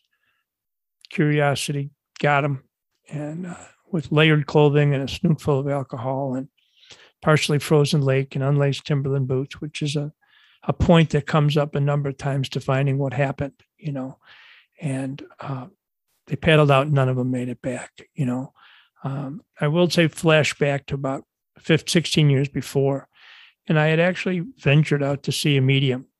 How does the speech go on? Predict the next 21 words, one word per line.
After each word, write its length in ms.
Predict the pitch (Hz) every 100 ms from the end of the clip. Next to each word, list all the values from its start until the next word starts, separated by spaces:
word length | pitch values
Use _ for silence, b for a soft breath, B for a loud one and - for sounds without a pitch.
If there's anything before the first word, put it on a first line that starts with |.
| -
and 140 | 151
it 60 | 147
was 160 | 147 180
more 180 | 165
on 140 | 160 147
a 40 |
curiosity's 960 | - - 151 139 139 131 - 156 143 -
sake 400 | 139 147 - 277
or 180 | 269 _ B B B B B B B
something. 480 | - 156 - 143 143
And 100 | 143
I, 60 |
and 180 | 160 170
I'd 160 | 147 143
seen 200 | 196 175
this 200 | 147 -
medium, 400 | 143 147 139 135
and, 140 | 131 _ _ b b b _ -
and, 200 | 170 185
and 260 | 214 175
the, 140 | 175